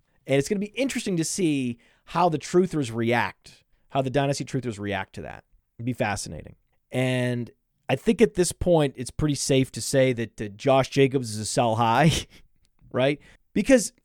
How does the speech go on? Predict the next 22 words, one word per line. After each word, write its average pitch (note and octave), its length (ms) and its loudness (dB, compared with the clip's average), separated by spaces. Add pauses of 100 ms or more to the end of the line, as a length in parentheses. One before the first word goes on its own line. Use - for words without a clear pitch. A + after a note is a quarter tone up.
(220)
it's G3+ 200 4
not C4 340 2
like G#3+ 460 2
the D#3+ 120 2
Raiders D#3 960 0 (320)
have G3 200 2
had G3+ 520 0
a E3+ 140 -2
lot F#3+ 340 4
of E3 100 0
winning F#3+ 380 2
games, E3+ 580 2
a C#3 60 -4
lot F3 240 4
of F3+ 240 2
positive E3+ 440 0
game A3 280 2
scripts. - 480 -6 (360)
Jacobs F#3 600 4
has D#3+ 220 0
been D3+ 220 0
running C#3+ 920 4